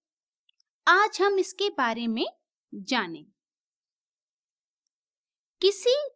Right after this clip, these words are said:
दिए गए समय में तय की गई दूरी से हम यह पता कर सकते हैं कि उस वस्तु की गति मंद है या तीव्र।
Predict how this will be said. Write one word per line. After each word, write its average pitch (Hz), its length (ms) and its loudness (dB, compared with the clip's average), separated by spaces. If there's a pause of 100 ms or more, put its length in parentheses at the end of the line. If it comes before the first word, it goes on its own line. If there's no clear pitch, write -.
दिए 302 520 0
गए 302 320 -2
समय 254 420 -4
में 214 340 -8 (760)
तय 392 280 2
की 403 320 -2
गई 359 220 2
दूरी 254 400 -2
से 196 400 -10 (640)
हम 427 320 2 (340)
यह 403 220 2 (160)
पता 427 300 2
कर 330 180 0
सकते - 420 -10
हैं 220 380 -8 (540)
कि 427 300 0
उस 554 260 4
वस्तु 269 520 -2
की 415 420 -2
गति 233 640 -6 (420)
मंद 349 400 2
है 240 320 -4 (560)
या 466 200 4
तीव्र। - 600 0